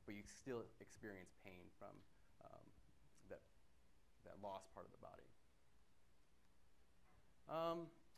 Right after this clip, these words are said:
and the, it gets more complicated, and I think we're finding out that the system is continuously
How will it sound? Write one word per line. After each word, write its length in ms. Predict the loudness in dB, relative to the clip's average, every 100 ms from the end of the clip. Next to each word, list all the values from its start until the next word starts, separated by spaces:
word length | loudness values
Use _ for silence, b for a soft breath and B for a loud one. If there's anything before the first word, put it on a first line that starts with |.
| 6
and 120 | 10
the, 60 | 10 8
it 100 | 4
gets 200 | 4 8
more 220 | 10 10
complicated, 640 | 10 6 6 4 4 2 4
and 100 | 2
I 60 |
think 180 | 4 4
we're 80 | 6
finding 340 | 8 8 10
out 160 | 8 8
that 120 | 4
the 100 | 0
system 380 | 2 0 2 2 0 -10 -14 -6
is 100 | -6 -4
continuously 720 | -4 4 8 8 6 2